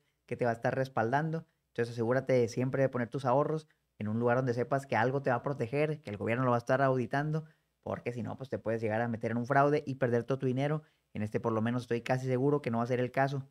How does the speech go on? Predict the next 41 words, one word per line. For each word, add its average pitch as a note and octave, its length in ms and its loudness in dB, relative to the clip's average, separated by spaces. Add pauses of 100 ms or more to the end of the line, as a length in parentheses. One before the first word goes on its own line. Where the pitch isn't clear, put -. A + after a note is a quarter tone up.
(100)
Si A#2 80 -8
te A#2+ 80 -2
gustó A2+ 160 0
este C3 140 2
video, C3 140 8
dale D3 120 6
me C3+ 120 2
gusta, C3+ 420 2
suscríbete C3 420 0
al C#3+ 100 2
canal C#3 360 2
y D3 100 2
activa C#3+ 300 2
la D3+ 80 2
campanita D3+ 680 -2
para A#2 180 2
que - 80 -18
te A#2 100 -4
llegue A#2+ 120 2
una C3+ 100 2
notificación B2+ 560 -4
cada C3+ 200 2
vez D3 140 2
que D3+ 80 -2
subo D3+ 140 2
un D3+ 60 -2
nuevo D3+ 100 2
video, D3+ 440 4 (100)
todos C3+ 140 0
los B2+ 120 2
lunes D#3 480 0
y A2+ 100 -4
viernes. B2+ 480 0 (300)
Sígueme C#3+ 240 0
en C3+ 100 -2
todos C#3 180 2
lados D3+ 380 2
como D#3+ 300 2
Omar C#3+ 220 2
Educación C#3 340 0
Financiera, C#3 500 0